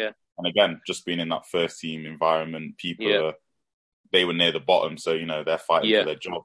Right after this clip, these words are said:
Speaker 2: they're fighting for
Speaker 1: Yeah,
Speaker 2: their
Speaker 1: exactly.
Speaker 2: salary not going down the next season,
Speaker 1: And I
Speaker 2: you
Speaker 1: think
Speaker 2: know what I
Speaker 1: that,
Speaker 2: mean?
Speaker 1: I think that gives you, again, experience and, and the learning of, you know,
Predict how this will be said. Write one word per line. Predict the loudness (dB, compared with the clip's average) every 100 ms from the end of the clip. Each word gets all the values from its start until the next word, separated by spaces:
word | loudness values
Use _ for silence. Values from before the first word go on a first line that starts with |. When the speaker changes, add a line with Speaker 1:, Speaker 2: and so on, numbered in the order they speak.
| _
Speaker 2:
they're | -4
fighting | 0 0 0 -2
for | 4
Speaker 1:
Yeah, | 4
Speaker 2:
their | 4
Speaker 1:
exactly. | 4 2 0 -4
Speaker 2:
salary | -8
not | -8 -2 -2
going | 0
down | 0 0
the | -2
next | -8 -10 -12
season, | -8 -2
Speaker 1:
And | 0
I |
Speaker 2:
you | 2
Speaker 1:
think | 2
Speaker 2:
know | 2
what |
I |
Speaker 1:
that, | -2
Speaker 2:
mean? | -8 _ _
Speaker 1:
I | -4
think | -2 -2
that | -2 -2
gives | -2 -2
you, | -2
again, | 2 2 0 -8
experience | -12 -8 2 6 6 4 -2 -10
and, | -10 -8
and | -8 -6
the | -4
learning | 2 2 2 0 -4
of, | -6 -8 _ _
you | -8
know, | -6 -8